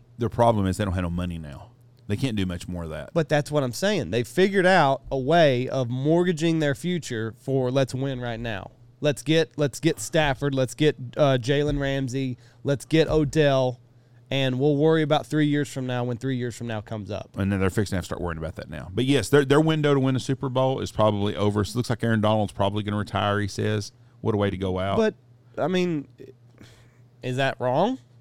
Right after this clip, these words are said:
Speaker 1: No, I mean, that's, you, they put everything in to win right now, but
Speaker 2: And they won right now.
Speaker 1: Yeah, and they're gonna probably suck in a couple of years
Speaker 2: Like,
Speaker 1: again.
Speaker 2: but, but, but, I mean, you look at the Packers, who never do anything like that. Rams have gotten way more by doing it this way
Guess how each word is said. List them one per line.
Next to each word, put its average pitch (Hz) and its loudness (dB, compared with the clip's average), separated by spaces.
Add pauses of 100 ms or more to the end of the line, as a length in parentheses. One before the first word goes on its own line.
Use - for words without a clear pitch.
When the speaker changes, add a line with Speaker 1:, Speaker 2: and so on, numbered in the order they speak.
Speaker 1:
No, 339 0
I 131 2
mean, 147 4
that's, 156 -4
you, 156 -4
they 156 2
put 170 2
everything 165 0
in 185 -2
to 165 4
win 156 2
right 156 -2
now, 180 -4
but 120 2
Speaker 2:
And 151 2
they 151 4
won 202 2
right 123 -2
now. 101 -6
Speaker 1:
Yeah, 123 -2
and 110 4
they're 107 6
gonna 101 4
probably 113 2
suck - -4
in 92 -2
a - -6
couple 104 -4
of 104 0
years 156 4
Speaker 2:
Like, - -
Speaker 1:
again. 147 -4
Speaker 2:
but, 170 2
but, 190 4
but, 185 6 (380)
I 185 -4
mean, 175 -2 (280)
you 185 2
look 185 2
at 143 -10
the 151 -4
Packers, 170 0
who 165 0
never 170 0
do 156 0
anything 127 -4
like 120 -4
that. 135 0
Rams 135 -4
have 214 -6
gotten 123 0
way 160 2
more 175 0 (180)
by 127 -2
doing 135 -2
it 120 -4
this 202 -2
way 170 0